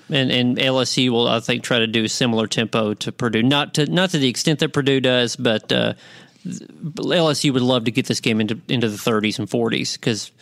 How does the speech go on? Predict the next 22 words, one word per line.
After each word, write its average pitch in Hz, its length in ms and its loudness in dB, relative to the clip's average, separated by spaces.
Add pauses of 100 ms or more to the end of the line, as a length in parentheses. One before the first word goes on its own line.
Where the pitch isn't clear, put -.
(120)
they 135 120 0
don't 117 120 0
think 120 180 -2
Vandy 113 260 0
can 113 140 -2
score 127 320 -2
that 117 140 -2
many, 120 220 0
and 120 100 0
I, 120 140 0
I 131 120 0
frankly 117 400 -2
don't 113 220 0
either. 117 280 0 (340)
One 254 320 0
kind 175 260 2
of 127 100 0
a 123 400 2
P 160 160 2
S - 160 -2
A 135 220 2
here, 117 380 0